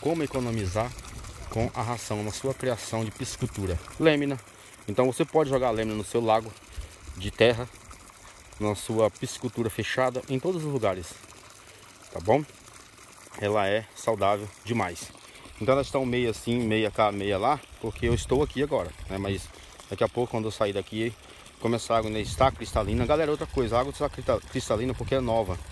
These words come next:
A partir do tempo que o sol pega na água, tem,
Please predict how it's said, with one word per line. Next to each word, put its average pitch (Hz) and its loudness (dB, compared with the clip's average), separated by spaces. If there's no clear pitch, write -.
A 104 -4
partir 113 2
do 151 -6
tempo 131 2
que - -4
o 113 -2
sol 110 2
pega 113 2
na 107 0
água, 101 0
tem, 104 2